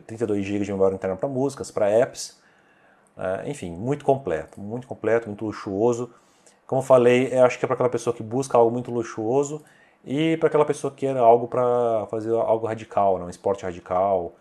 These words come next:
Então, é, esse é o foco do, do relógio. E é pesado, hein? Setenta e seis gramas, não é um relógio levinho, tá? Tela gigantesca, resolução muito boa.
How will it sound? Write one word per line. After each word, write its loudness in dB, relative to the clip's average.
Então, -6
é, -4
esse -6
é 2
o 0
foco -2
do, -10
do -14
relógio. -6
E -6
é 0
pesado, 6
hein? -6
Setenta -8
e -8
seis -6
gramas, -4
não -8
é -6
um -10
relógio -6
levinho, -6
tá? -2
Tela 0
gigantesca, -2
resolução -8
muito -10
boa. -2